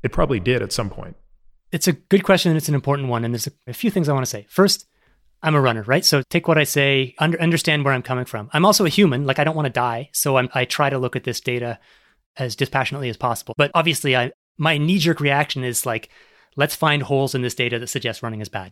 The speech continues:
Speaker 2: So get that on the table. Second, there's no doubt that there is a reverse J curve. If you try to run twenty-eight, twenty hours a day,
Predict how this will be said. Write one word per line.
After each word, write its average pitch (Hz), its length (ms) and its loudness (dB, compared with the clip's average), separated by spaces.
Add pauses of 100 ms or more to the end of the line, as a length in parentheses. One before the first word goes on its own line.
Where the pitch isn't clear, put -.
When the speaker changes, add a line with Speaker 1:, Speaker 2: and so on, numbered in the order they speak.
Speaker 2:
So 117 320 -4 (200)
get 160 120 0
that 165 120 2
on 139 80 0
the 131 40 -4
table. - 320 -12 (1500)
Second, 143 380 -2 (560)
there's 156 180 2
no 175 280 8
doubt 143 440 0
that 123 140 -4
there 123 120 0
is 113 80 -6
a 113 80 -4
reverse 110 320 -4
J 107 400 -10
curve. 98 300 -18 (640)
If 175 220 -2
you 175 60 0
try 165 220 2
to 165 80 0
run 143 200 0
twenty-eight, 131 440 -2
twenty 131 360 -2
hours 117 320 -2
a 117 40 -8
day, 104 380 -10